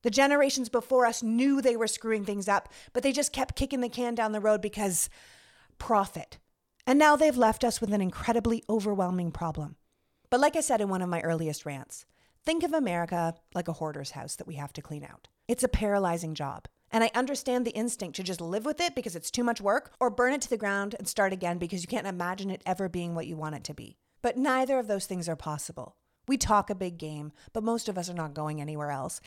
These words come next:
and we don't have the luxury of time to start again. This is it.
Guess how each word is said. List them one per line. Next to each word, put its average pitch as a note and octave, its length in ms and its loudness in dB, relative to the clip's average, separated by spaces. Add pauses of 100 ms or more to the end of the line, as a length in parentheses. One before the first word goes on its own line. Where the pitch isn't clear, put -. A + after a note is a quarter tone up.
(160)
and A3+ 100 0
we A#3 80 4
don't A3+ 140 4
have A#3 140 -2
the G#3+ 100 0
luxury F#3 400 -2
of E3 160 -8
time E3 380 -6
to D#3 100 -8
start D3 260 -8
again. D3 360 -14 (800)
This E3 400 -2
is E3 140 -4
it. - 240 -10